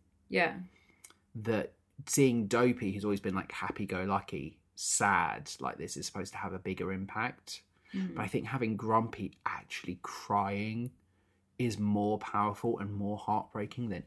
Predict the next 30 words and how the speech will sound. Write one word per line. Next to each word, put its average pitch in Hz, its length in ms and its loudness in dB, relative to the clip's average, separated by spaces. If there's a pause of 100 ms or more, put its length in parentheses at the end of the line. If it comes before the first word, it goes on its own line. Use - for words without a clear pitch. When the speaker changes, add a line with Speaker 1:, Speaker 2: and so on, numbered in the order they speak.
(100)
Speaker 2:
anything 95 480 -4
else. 110 640 -6 (1000)
Speaker 1:
Yeah. 240 400 0 (1700)
I 185 60 -2
don't 180 140 -6
know. 180 260 2
I 196 120 2
don't 190 180 0
like 156 160 -6
Dopey. 175 460 -4
I 180 40 -4
tend, 180 340 -6 (100)
I 180 100 -2
just 196 240 -4
try 160 140 0
not 139 200 -6
to 151 100 -8
look - 360 -10 (300)
Speaker 2:
No, 143 140 10
Speaker 1:
too 135 40 8
Speaker 2:
I 127 80 8
know. 131 220 8
Speaker 1:
much 107 140 2
at - 60 0
what 151 120 -2
he's 175 240 -6
doing. 160 420 0
Speaker 2:
Same. 123 260 4
Speaker 1:
'Cause, 107 160 0
like, 185 360 0